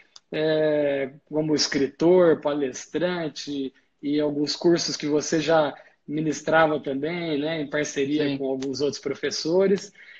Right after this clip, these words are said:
Speaker 1: E, então, acho que quando, quando as nossas ideias se cruzaram aí sobre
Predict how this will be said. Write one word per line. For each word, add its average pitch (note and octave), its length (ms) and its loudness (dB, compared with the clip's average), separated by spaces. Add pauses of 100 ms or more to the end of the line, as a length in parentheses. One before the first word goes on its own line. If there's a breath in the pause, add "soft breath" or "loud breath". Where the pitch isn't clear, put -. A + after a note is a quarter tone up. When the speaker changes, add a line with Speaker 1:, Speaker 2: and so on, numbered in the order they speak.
(360 loud breath)
Speaker 1:
E, E3+ 840 4
então, F3+ 380 4
acho G3 120 4
que G#3 80 2
quando, A3 520 4
quando G#3 260 2
as F#3+ 160 2
nossas G3+ 360 0
ideias E3 800 -2 (140)
se - 180 -6
cruzaram D#3+ 840 0
aí D#3+ 240 -8
sobre D#3 560 -6